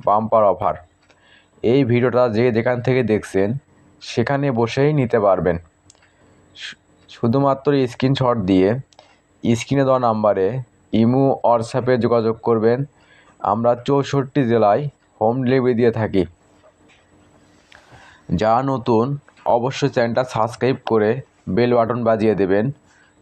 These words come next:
পরবর্তী ভিডিও, ভিডিওর নোটিফিকেশন পাওয়ার জন্য। কারণ এই চ্যানেলে আমরা সব সময় অফার প্রাইজের ভিডিও ছেড়ে থাকি।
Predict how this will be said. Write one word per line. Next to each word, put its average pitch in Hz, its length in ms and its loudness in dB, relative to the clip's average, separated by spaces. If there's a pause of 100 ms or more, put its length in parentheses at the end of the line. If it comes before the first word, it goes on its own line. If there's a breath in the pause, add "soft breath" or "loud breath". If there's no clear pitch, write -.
পরবর্তী 127 520 -2
ভিডিও, 123 400 2
ভিডিওর 120 500 0
নোটিফিকেশন 123 560 -2
পাওয়ার 113 280 2
জন্য। 87 300 0 (720 soft breath)
কারণ 131 300 0
এই 127 180 -2
চ্যানেলে 131 300 0
আমরা 120 520 0
সব - 300 -4
সময় 123 420 -2 (520 soft breath)
অফার 131 360 -2
প্রাইজের 127 500 -2 (340)
ভিডিও 117 320 2
ছেড়ে 131 260 -2
থাকি। 92 340 -2